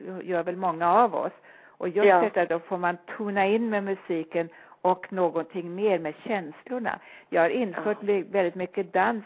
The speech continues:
Speaker 1: i mina kurser nu för att det hjälper. Man blir faktiskt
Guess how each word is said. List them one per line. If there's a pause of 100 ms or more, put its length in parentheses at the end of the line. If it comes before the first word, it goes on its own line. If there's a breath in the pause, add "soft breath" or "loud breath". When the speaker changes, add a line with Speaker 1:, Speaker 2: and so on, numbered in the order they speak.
Speaker 1:
i
mina
kurser
nu
för
att (460 soft breath)
det
hjälper.
Man
blir
faktiskt